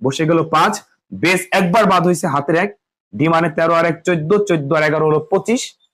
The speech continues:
তো পঁচিশের কত বসবে? পঁচিশের আবার নয় বসবে, পঁচিশের নয়, ওই যে বেজ বাদ হওয়ার ফলে হাতের এক, কিছু নাই, হাতের এক বসে গেল। তাহলে এর সঠিক অ্যান্সার হচ্ছে ওয়ান নাইন ফাইভ নাইন ফোর। তো প্রিয় শিক্ষার্থীবৃন্দ, দেখো তো এই অ্যান্সারটি কোথায় আছে?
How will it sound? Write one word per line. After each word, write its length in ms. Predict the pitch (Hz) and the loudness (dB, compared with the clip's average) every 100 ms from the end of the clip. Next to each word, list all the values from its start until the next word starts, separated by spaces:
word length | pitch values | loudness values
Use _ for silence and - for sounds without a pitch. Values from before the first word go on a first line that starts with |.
| _ - | _ -6
তো 60 | |
পঁচিশের 460 | 208 190 214 202 208 | -2 0 0 0 0
কত 200 | 202 196 | 0 0
বসবে? 300 | 190 180 220 | -2 0 0
পঁচিশের 400 | 208 180 170 165 | -2 -4 -2 0
আবার 240 | 143 160 | 0 0
নয় 220 | 156 156 156 | 0 0 2
বসবে, 380 | 151 139 208 247 _ _ _ _ _ _ - | 0 0 -2 -2 _ _ _ _ _ _ -8
পঁচিশের 340 | 165 175 185 | -2 -2 0
নয়, 220 | 185 214 226 | 2 2 0
ওই 140 | 247 226 | 0 2
যে 80 | |
বেজ 340 | 156 190 196 147 | 2 4 2 2
বাদ 180 | 165 156 | 0 2
হওয়ার 200 | 170 165 | 0 -2
ফলে 240 | 160 170 | -2 -2
হাতের 320 | 135 135 165 | -2 -2 0
এক, 220 | 180 226 _ _ _ _ _ - | 0 -2 _ _ _ _ _ -4
কিছু 220 | - 196 | -2 0
নাই, 140 | 190 | 0
হাতের 260 | 156 135 170 | 0 0 0
এক 160 | 202 | 0
বসে 240 | 135 131 110 | -2 -2 -2
গেল। 160 | 98 | -2
তাহলে 220 | 113 151 147 - _ _ - | 0 0 0 -2 _ _ -4
এর 80 | 135 | -4
সঠিক 340 | - 165 185 | -2 -2 0
অ্যান্সার 280 | 180 156 135 | -2 -2 -2
হচ্ছে 280 | 127 - 214 _ _ _ _ - | -2 -4 -6 _ _ _ _ -2
ওয়ান 220 | 147 190 | 0 2
নাইন 380 | 202 196 196 202 _ _ _ - | 0 0 -2 -4 _ _ _ -2
ফাইভ 260 | 151 147 135 | 0 0 0
নাইন 240 | 135 123 | -2 -2
ফোর। 320 | - 180 247 _ | -2 -4 -4 _
তো 60 | 143 | -6
প্রিয় 140 | 156 | -4
শিক্ষার্থীবৃন্দ, 580 | 151 170 175 - 170 160 | -6 -6 -6 -4 -4 -2
দেখো 180 | 147 160 | -2 -2
তো 60 | |
এই 60 | 160 | -2
অ্যান্সারটি 340 | 156 156 151 | -2 -4 -10
কোথায় 260 | 147 151 156 | -8 -2 -2
আছে? 220 | 156 - | -2 -10